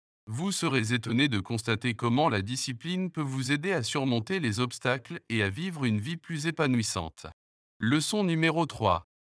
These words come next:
La persévérance mène au succès. Dans notre troisième leçon, nous plongeons dans la valeur inestimable de la persévérance pour atteindre le succès.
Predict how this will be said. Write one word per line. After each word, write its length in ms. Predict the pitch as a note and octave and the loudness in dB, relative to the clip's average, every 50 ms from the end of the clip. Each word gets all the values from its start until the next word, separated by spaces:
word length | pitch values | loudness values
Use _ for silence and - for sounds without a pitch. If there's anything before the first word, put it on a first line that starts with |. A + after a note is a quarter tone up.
| _ _ - | _ _ -4
La 240 | G#2 G#2 A2+ A#2 A2+ | 0 4 4 4 4
persévérance 840 | - F3+ E3+ C#3+ - - D#3+ C#3+ C#3 C#3 C#3 E3 F3+ E3+ - - | 2 0 -2 0 0 -2 0 2 2 2 4 2 0 0 -2 -2
mène 240 | E3+ F3 F#3+ F#3+ E3+ | 0 0 2 2 0
au 60 | D3 | 0
succès. 540 | B2 - D3+ C#3 - - - G#2+ F#2 E2+ - - _ _ _ _ _ _ _ _ | -2 -2 -4 -4 -4 -2 0 0 0 0 -4 -10 _ _ _ _ _ _ _ _
Dans 200 | - A2 A#2 B2+ | -2 0 2 4
notre 320 | C3+ D3 D#3+ D#3 - - A2+ | 4 4 2 0 0 -2 -4
troisième 480 | G2+ - - A#2 G#2+ G2+ A2+ A#2 A2 | -2 0 0 0 2 2 2 2 2
leçon, 460 | G#2 G2 F#2+ - - - D3 E3+ F#3+ - _ _ _ | 2 0 -2 -2 -4 -4 -4 -4 -6 -8 _ _ _
nous 260 | G#2+ B2 D#3 F3+ F#3 | -4 -2 -2 -2 -2
plongeons 440 | E3 - F3 F3+ F3 D#3+ G3 G#3+ G#3 | -2 0 0 0 0 0 0 0 2
dans 120 | F3 D#3+ | 4 4
la 120 | C3+ A#2 G#2+ | 6 4 4
valeur 400 | G#2+ C#3 D3+ D#3+ F3 F3 D3+ C#3+ | 4 4 4 4 2 2 2 2
inestimable 680 | C#3 C#3 C3+ - - - C3+ C#3 D#3 F3 F3 E3 D3 | 2 0 0 -2 -2 -2 0 2 2 2 2 0 -2
de 120 | B2+ B2 G#2+ | 0 2 2
la 100 | G#2 G2 | 2 2
persévérance 840 | - - D#3+ C#3 - - E3 C3 B2 B2 B2 C#3+ E3 F#3 F3+ - | 2 0 -2 -2 -2 -2 -2 0 0 0 2 2 0 -2 -2 -6
pour 240 | - - D3 B2+ A#2+ | -8 -6 0 2 4
atteindre 400 | A#2+ A2+ - F3 F3 E3+ D3+ C3+ | 4 4 2 0 0 0 0 0
le 120 | A#2+ G#2+ | 0 0
succès. 480 | - - B2+ A#2 - - - F2+ D#2+ | -2 -4 -6 -6 -4 -2 -2 -2 -2